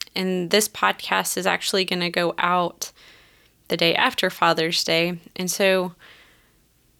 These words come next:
this is kind of just a, this question is, is for all the fathers out there, um, but I'm, I'm specifically asking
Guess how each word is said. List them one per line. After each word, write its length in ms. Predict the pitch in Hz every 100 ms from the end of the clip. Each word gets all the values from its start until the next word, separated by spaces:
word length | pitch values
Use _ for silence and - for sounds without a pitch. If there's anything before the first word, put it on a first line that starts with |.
| _ _ _ _ -
this 180 | 214 214
is 140 | 214
kind 320 | - 214 208
of 140 | 202 190
just 340 | 190 185 -
a, 360 | 185 180 175 175 - _ _ _ _ _ _ _
this 140 | 202 196
question 600 | - 208 - - 185 185
is, 200 | 190 180 - -
is 360 | 185 190 180 -
for 600 | - 190 180 170 170 170 - _
all 200 | - 190
the 120 | 202 214
fathers 520 | - 190 185 180 175
out 240 | 165 170
there, 460 | - 175 170 175 170 - _ -
um, 420 | 202 190 - 190
but 120 | 190
I'm, 200 | 170 175 -
I'm 160 | 185
specifically 800 | 185 - 190 - 196 185 - 180 180
asking 720 | 185 175 - 180 175 175